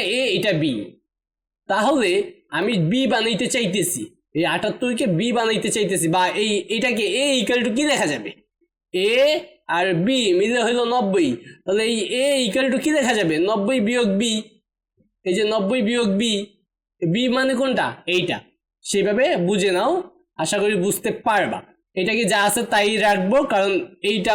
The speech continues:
আমাদের ঠিকঠাক আছে, মানে দুইটা একই রকম দুইটা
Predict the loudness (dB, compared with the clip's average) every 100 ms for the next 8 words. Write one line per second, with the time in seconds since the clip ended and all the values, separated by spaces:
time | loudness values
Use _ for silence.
0 | 0 0 2 0 0 -6 _ _ _ _
1 | -20 -12 -4 0 0 2 2 0 0 0
2 | 0 2 4 4 2 -2 -8 -6 -4 0
3 | 0 0 0 -2 0